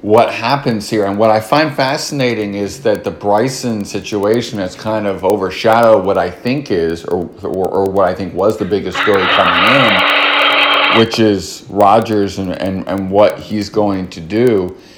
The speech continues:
Um, there's a lot of conjecture, I think, among, um, people out there that, that this thing with Rodgers and the Packers is for real. And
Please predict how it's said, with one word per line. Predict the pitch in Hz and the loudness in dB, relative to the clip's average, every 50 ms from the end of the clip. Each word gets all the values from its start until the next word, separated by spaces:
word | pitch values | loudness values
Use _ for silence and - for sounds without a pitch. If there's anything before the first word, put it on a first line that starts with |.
| - - - - - - - - | -20 -20 -20 -20 -20 -6 0 2
Um, | 110 110 107 104 101 98 98 92 92 87 - - - - - - - - - - - _ - - - - - - - | 4 4 4 4 2 0 -2 -4 -8 -10 -12 -16 -20 -20 -20 -20 -20 -20 -20 -20 -20 _ -20 -20 -20 -20 -16 -16 -12
there's | - 101 120 120 120 117 127 | -2 2 4 4 4 4 4
a | 123 | 6
lot | 123 135 156 185 208 | 6 6 6 6 4
of | 214 214 | 2 0
conjecture, | - - 135 120 104 95 107 107 107 107 - - - - 113 98 90 82 82 80 - - | -2 -2 -2 -2 0 2 2 2 2 2 -2 -8 -8 -4 -2 -2 0 -2 -2 -4 -6 -4
I | - 92 | -4 -4
think, | 92 - - 110 101 90 | -4 -4 -6 -6 -4 -4
among, | 104 101 101 98 98 98 101 104 104 101 101 95 90 - - - - - - - | -4 -4 -2 0 0 0 0 0 0 -2 -4 -6 -8 -10 -14 -18 -20 -12 -6 -2
um, | 92 95 92 90 85 82 80 80 80 80 87 - - - | 0 0 0 0 0 0 -2 -4 -6 -8 -10 -14 -16 -16
people | - - 151 151 143 135 120 | -2 0 2 2 4 4 4
out | 107 98 87 82 - | 4 4 4 2 0
there | - 98 90 82 82 87 | 0 0 2 2 2 0
that, | 82 85 87 87 82 - - - - - | 0 0 0 0 0 -2 -6 -14 -10 -4
that | - 101 95 90 87 - - - - - | -2 0 2 2 0 -2 -6 -14 -6 -2
this | 95 110 131 - - | 0 0 0 -2 -2
thing | - 147 143 135 | -2 0 2 2
with | 127 117 95 - | 2 0 0 2
Rodgers | - 90 90 95 107 98 107 104 98 - | 2 4 4 4 2 2 0 -2 -2 -2
and | 101 92 | -4 -8
the | 90 | -6
Packers | - - 101 98 95 92 - 98 95 90 85 | -2 0 0 0 0 -2 -2 -4 -4 -4 -6
is | 90 87 - | -8 -10 -10
for | - - 98 98 | -10 -8 -6 -4
real. | 98 110 135 143 131 - - - - - - - - - | -2 0 0 0 0 0 -2 -4 -8 -12 -20 -14 -8 -4
And | 110 110 107 104 98 95 92 - - | -2 -2 -2 -2 -4 -6 -8 -10 -12